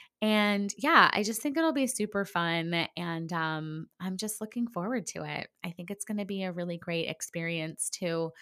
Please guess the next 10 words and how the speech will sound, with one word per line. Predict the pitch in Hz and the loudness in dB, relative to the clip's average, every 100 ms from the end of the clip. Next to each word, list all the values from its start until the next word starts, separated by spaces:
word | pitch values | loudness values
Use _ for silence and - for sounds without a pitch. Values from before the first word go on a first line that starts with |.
| - - - _ _ - | -20 -20 -20 _ _ -6
just | 320 | -2
be | 370 359 | 2 4
able | 359 | 2
to | 285 | 0
create | - 233 180 175 | -2 -2 0 0
in | - 208 | 0 -2
this | 214 - | -2 0
way. | 233 226 226 - | 2 2 2 2
And, | 208 202 - | 0 -2 -4
oh, | 220 202 | -2 -2